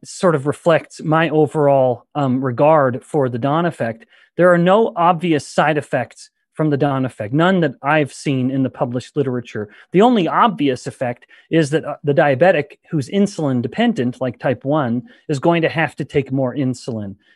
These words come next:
Or if you have a type two diabetic who's been prescribed insulin, they will as well, of course. I think there's a practical takeaway, though, um, for those of us that are metabolically minded, which is if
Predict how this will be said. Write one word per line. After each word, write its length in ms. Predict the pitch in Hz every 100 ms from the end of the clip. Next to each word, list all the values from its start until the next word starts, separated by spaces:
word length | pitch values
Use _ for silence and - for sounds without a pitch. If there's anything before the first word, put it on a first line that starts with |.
| -
Or 120 | 143
if 140 | 139
you 80 | 175
have 280 | 147 160 131
a 120 | 127
type 260 | 123 160 127
two 160 | 233
diabetic 500 | 196 143 131 120 123
who's 120 | - 117
been 240 | 131 120
prescribed 480 | - - - 127 117
insulin, 400 | 117 - 131 139
they 120 | 151
will 420 | 135 127 113 - 123
as 140 | 110
well, 240 | 131 113
of 120 | 98 -
course. 440 | - 101 98 - _ _ - - -
I 120 | -
think 260 | 180 311 320
there's 160 | 202 143
a 60 |
practical 640 | - - 202 233 - - 120
takeaway, 520 | - 240 220 139 123
though, 400 | 120 107 117 143 _ _ -
um, 120 | 147
for 140 | -
those 240 | 147 185 165
of 120 | 147
us 200 | 143 -
that 100 | 143
are 80 | 127
metabolically 640 | 143 135 139 135 139 135
minded, 560 | 123 160 233 160 110 113 _ _ _
which 200 | 165 165
is 200 | 190 151
if 160 | - 151